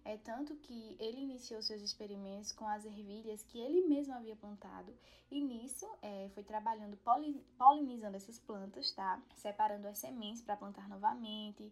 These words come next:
e assim realizar os seus estudos, que hoje, como eu já falei, são muito importantes pra gente, quando se trata de genética. É, então, segundo Miranda Filho, mil novecentos e noventa e quatro, o melhoramento genético é o ajustamento genético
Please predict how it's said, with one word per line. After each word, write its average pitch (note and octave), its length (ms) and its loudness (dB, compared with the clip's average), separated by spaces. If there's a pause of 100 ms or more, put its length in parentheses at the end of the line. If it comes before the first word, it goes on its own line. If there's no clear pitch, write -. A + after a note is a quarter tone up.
(120)
e C#4 80 0
assim C#4 380 -6
realizar C4 440 -4
os G#3+ 80 4
seus A#3 200 0
estudos, G#3+ 420 -6
que D4 240 -2
hoje, G#3+ 240 -4
como G3+ 240 -8
eu G3+ 60 -8
já G3+ 140 -10
falei, G#3+ 260 -4
são A#3+ 180 -10
muito A#3+ 340 -8
importantes A#3 500 -12
pra A3+ 180 -12
gente, G3 140 -12 (160)
quando C#4+ 320 -8
se D4+ 100 -12
trata A3 320 -8
de A3 60 -16
genética. B3+ 520 -8 (100)
É, G#3+ 460 -4
então, C4 280 -8
segundo C#4+ 420 -2
Miranda C#4 400 -4
Filho, G3+ 420 -12
mil A3+ 220 -6
novecentos B3+ 440 -8
e G#3 40 -8
noventa F#3 360 -10
e F3+ 40 -12
quatro, G#3+ 600 6 (320)
o D#4 160 8
melhoramento A3+ 600 2
genético G3+ 720 -12 (220)
é E5+ 160 10
o D#4 40 0
ajustamento A3+ 680 -10
genético C4+ 800 -4